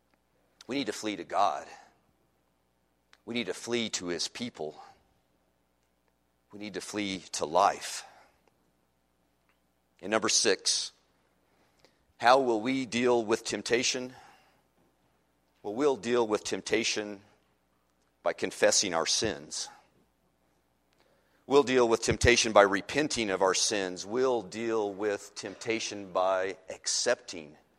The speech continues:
God's forgiveness.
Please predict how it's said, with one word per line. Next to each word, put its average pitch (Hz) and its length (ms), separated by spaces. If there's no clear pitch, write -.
God's 95 640
forgiveness. 80 840